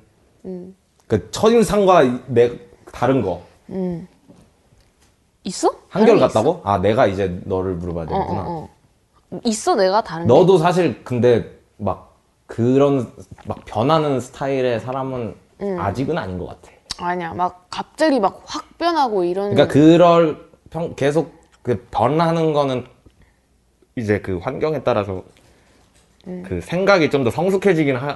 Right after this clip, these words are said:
Speaker 2: 하겠지 뭐.
Speaker 1: 음, 음, 음, 그지.
Speaker 2: 근데 이제 본색이 드러나고 막 이러는 경우들 막 있잖아. 그냥 보-, 그렇게
Speaker 1: 본-
Speaker 2: 표현하는 사람. 근데
Speaker 1: 어.
Speaker 2: 이미 이게 본색인 것 같아.
Speaker 1: 나는 근데 본색 막 뭐 숨긴 적이 없어서
Speaker 2: 그러니까,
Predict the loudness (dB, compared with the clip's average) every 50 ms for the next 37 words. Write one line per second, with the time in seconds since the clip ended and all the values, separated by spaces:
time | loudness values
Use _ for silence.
0 | -8 -10 -10 -10 -10 -8 -10 -12 -12 -12 -14 -14 -14 -14 -12 -8 -8 -6 -6 -8
1 | -8 -10 -12 -12 -12 -14 -12 -12 -14 -14 -8 -4 -2 0 0 0 0 0 -2 -2
2 | -6 -12 -20 _ _ _ _ _ _ _ _ _ _ _ _ _ _ _ _ _
3 | _ _ _ _ _ _ _ _ _ _ -10 -4 0 2 4 4 6 6 6 6
4 | 4 2 2 2 2 2 2 2 0 0 0 0 0 0 -2 -2 -4 -6 -8 -12
5 | -12 -14 -14 -16 _ _ _ -20 -12 -6 -4 -2 -2 -2 -2 -2 0 0 0 0
6 | 0 -2 -4 -6 -8 -12 -18 -20 _ _ -14 -8 -6 -6 -4 -4 -4 -6 -6 -6
7 | -6 -4 -4 -4 -4 -4 -4 -6 -6 -10 -12 -14 -16 -14 -14 -14 -14 -12 -12 -8
8 | -2 0 0 0 0 -2 -2 0 2 2 2 2 0 0 -2 -2 -4 -6 -4 -2
9 | 0 2 0 0 0 -4 -16 -14 -14 -12 -14 -10 -4 -2 0 2 4 4 4 2
10 | 2 2 2 4 4 2 4 2 2 4 4 4 4 4 4 2 2 0 -4 -6
11 | -8 -8 -12 -12 -14 -20 -16 -6 0 2 4 4 4 2 2 2 0 0 0 2
12 | 2 4 4 4 4 2 2 0 0 2 0 -2 -2 -2 -10 -14 -8 -4 -4 -4
13 | -2 -2 -2 0 0 0 0 2 2 2 2 2 0 0 2 4 4 4 4